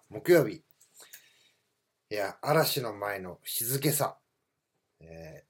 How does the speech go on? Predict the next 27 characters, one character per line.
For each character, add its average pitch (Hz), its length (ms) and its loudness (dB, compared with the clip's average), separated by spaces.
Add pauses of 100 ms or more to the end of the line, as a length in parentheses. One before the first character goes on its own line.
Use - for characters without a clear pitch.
(160)
ー、 - 40 -12
忙 123 300 -2
し - 80 -6
く 107 140 -8
な 107 160 -4
る 110 100 -4
前 104 260 -4
は 95 300 -6
ち - 80 -6
ょ 156 60 2
っ 151 80 -4
と 117 100 -6
暇。 104 380 -6 (180)
え 82 200 -14
ー、 - 20 -
そ 165 140 0
ん - 20 0
な 147 120 -4
時 127 140 -8
間 156 220 0
を 135 40 0
使 127 220 -2
っ - 60 -4
て 104 100 -12
で 82 100 -10
す - 140 -18
ね、 80 140 -10